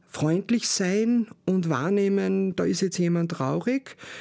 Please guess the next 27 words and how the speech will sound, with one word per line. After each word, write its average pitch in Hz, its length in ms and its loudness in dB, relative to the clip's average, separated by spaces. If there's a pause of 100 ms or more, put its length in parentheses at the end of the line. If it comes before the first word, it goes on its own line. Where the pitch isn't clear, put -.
(200)
sondern, 208 600 2
ähm, 190 360 0
in 202 160 2
der 202 80 0
Betreuung 202 600 0
geht's 208 240 0
auch - 120 -2
darum, 214 640 0 (680)
wahrzunehmen, 190 800 0
wann 170 280 -2
braucht 170 560 -2
mich 202 180 0
jetzt - 400 -2
jemand 170 360 0
wirklich 165 380 -2
sehr? 151 360 0
Wann 165 180 -2
braucht - 420 -4
mich 220 160 -2
jetzt 202 200 -2
jemand, 185 300 0
dass 170 120 -2
ich 165 160 -6
da 156 200 -2
bleibe 165 400 0
und 160 180 -2
zuhöre? 160 640 -2